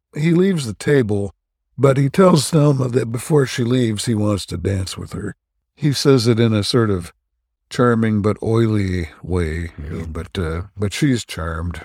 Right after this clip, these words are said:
Speaker 1: uh, because she's sitting there enjoying drinks and just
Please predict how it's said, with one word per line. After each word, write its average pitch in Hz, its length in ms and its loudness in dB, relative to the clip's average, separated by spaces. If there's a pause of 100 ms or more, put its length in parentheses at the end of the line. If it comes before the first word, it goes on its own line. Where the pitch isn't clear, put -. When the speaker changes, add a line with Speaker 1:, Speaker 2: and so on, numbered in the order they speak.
Speaker 1:
uh, 80 260 -4
because 82 320 -4
she's - 380 -8 (480)
sitting 110 260 0
there 120 220 2
enjoying 113 420 0
drinks 104 540 -4
and 87 260 -4
just 90 220 -6